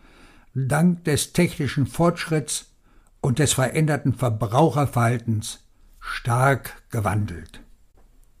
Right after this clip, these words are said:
Um sich in diesem anspruchsvollen Bereich zu behaupten, müssen Verkäufer ihre Vorgehensweise anpassen und verfeinern. In diesem Podcast stellen wir fünf Tipps für die Kaltakquise vor,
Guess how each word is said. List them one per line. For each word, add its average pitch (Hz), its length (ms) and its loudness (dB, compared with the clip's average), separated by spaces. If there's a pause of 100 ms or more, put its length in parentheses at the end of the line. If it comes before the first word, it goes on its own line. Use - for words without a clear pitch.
(960)
Um 175 160 8
sich 170 160 4
in 143 140 4
diesem 165 380 0
anspruchsvollen 143 680 0
Bereich 127 380 2
zu 139 100 -4
behaupten, 143 640 -2 (540)
müssen 127 360 0
Verkäufer 143 720 0
ihre 123 280 0
Vorgehensweise 127 1000 -2
anpassen 143 920 0 (520)
und 120 460 0 (260)
verfeinern. 113 1080 -4 (1600)
In 139 160 2
diesem 165 420 4
Podcast 143 720 -2 (260)
stellen 139 300 2
wir 123 140 4
fünf 175 500 2
Tipps 170 240 2
für - 180 0
die 120 200 2
Kaltakquise 143 680 0
vor, 131 460 -2